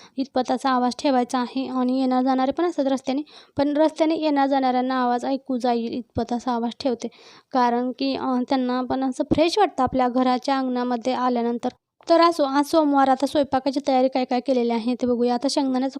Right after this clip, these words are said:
कूट माझं सगळं असं संपलेलं आहे. तर आता पहिले मी कढईमध्ये काय केलेलं आहे, शेंगदाणे भाजायला टाकलेले आहेत. इकडे मी इडलीला भिजत टाकलेलं आहे रात्री. तर आता हे सगळं स्वयंपाक वगैरे माझं किचन ओट्यावरचं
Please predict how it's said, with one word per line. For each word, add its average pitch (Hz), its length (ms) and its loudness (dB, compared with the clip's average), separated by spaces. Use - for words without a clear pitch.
कूट 277 180 0
माझं 262 160 0
सगळं 240 340 -2
असं - 180 -10
संपलेलं 233 440 -2
आहे. 226 180 -4
तर 269 40 2
आता 262 120 0
पहिले 269 280 2
मी 277 100 0
कढईमध्ये 254 500 0
काय 254 180 0
केलेलं 233 280 -2
आहे, 247 140 -2
शेंगदाणे 247 480 -2
भाजायला 233 400 2
टाकलेले 226 380 -4
आहेत. 226 260 -4
इकडे 285 280 0
मी 294 220 0
इडलीला 262 300 0
भिजत 269 220 0
टाकलेलं 247 320 -2
आहे 254 220 -2
रात्री. 254 340 -2
तर 240 60 0
आता 240 200 0
हे 262 180 0
सगळं 254 280 -2
स्वयंपाक 247 380 -2
वगैरे 247 220 -4
माझं 247 260 -2
किचन 247 200 -4
ओट्यावरचं 233 420 -4